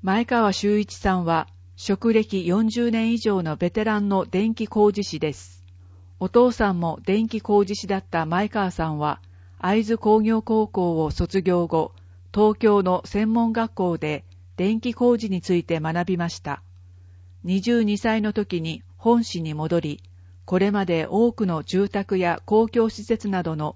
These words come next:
電気工事を手掛けてきた前川さん。長年の経験で培われた技術は、多くの人々に信頼されていて、会津地域だけでなく、東京の人からも直接仕事を依頼されたことがありました。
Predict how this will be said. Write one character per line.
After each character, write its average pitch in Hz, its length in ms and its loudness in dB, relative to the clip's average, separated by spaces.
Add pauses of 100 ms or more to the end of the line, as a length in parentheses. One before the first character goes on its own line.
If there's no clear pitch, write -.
電 208 220 -2
気 233 120 -8
工 226 220 4
事 185 160 -4
を 156 140 -2
手 160 100 -8
掛 190 180 -6
け 220 120 -4
て 180 140 -6
き - 100 -18
た 156 140 -8
前 165 260 -2
川 160 240 -2
さ 151 220 -8
ん。 131 120 -10 (840)
長 185 280 0
年 208 220 2
の 190 140 2
経 196 260 0
験 190 300 -2
で 170 240 0 (100)
培 - 420 -6
わ 202 140 0
れ 196 120 -2
た 180 180 -2
技 208 180 -2
術 190 300 -6
は、 147 260 -8 (320)
多 233 240 4
く 233 120 -2
の 170 120 0
人 196 240 0
々 180 240 -2
に 165 140 -4
信 185 260 -2
頼 190 180 -2
さ 185 140 -4
れ 170 120 -4
て 165 160 -4
い 151 100 -6
て、 151 240 -6 (400)
会 202 240 2
津 233 160 -2
地 233 180 -2
域 226 180 -4
だ 214 140 -2
け 220 140 -2
で 185 100 0
な 175 160 -2
く、 147 300 -8 (400)
東 208 200 6
京 202 220 2
の 202 100 0
人 202 200 -4
か 180 120 -4
ら 165 140 -4
も 156 240 -8 (220)
直 190 160 0
接 208 420 -2
仕 - 180 -6
事 226 260 2
を 214 100 4
依 180 80 2
頼 202 180 0
さ 208 160 -2
れ 208 100 -2
た 208 120 -4
こ 202 140 -4
と 196 120 -2
が 170 100 -2
あ 156 60 -2
り 156 100 -6
ま 165 140 -4
し - 120 -14
た。 147 220 -6